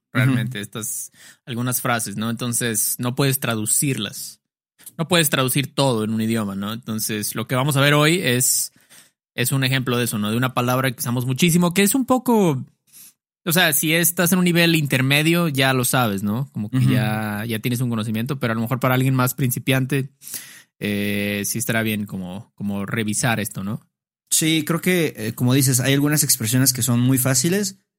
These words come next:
Speaker 2: pero a veces también, incluso los que son estudiantes intermedios o avanzados, a
Speaker 1: Ujú.
Speaker 2: veces también tienen problemas, ¿no? Para recordar que se utiliza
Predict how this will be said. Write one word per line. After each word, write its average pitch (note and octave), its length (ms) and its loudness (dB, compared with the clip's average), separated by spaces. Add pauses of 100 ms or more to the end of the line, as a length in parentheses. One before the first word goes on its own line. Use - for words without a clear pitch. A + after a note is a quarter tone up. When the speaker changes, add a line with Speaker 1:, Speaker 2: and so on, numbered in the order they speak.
Speaker 2:
pero A#2+ 200 2
a A#2+ 60 2
veces C#3+ 260 2
también, C#3+ 520 2
incluso C#3+ 460 2
los B2+ 160 0
que - 80 -8
son C3 540 0 (600)
estudiantes B2 480 2
intermedios A#2+ 600 2
o A#2+ 40 2
avanzados, A#2 500 2
a B2 120 -4
Speaker 1:
Ujú. A2+ 60 2
Speaker 2:
veces A#2 280 2
también A#2 280 2
tienen A2+ 300 2
problemas, A2+ 540 2
¿no? A#2 160 0
Para G#2+ 180 0
recordar A#2 760 0 (460)
que G#2+ 460 2
se - 140 2
utiliza A#2 880 2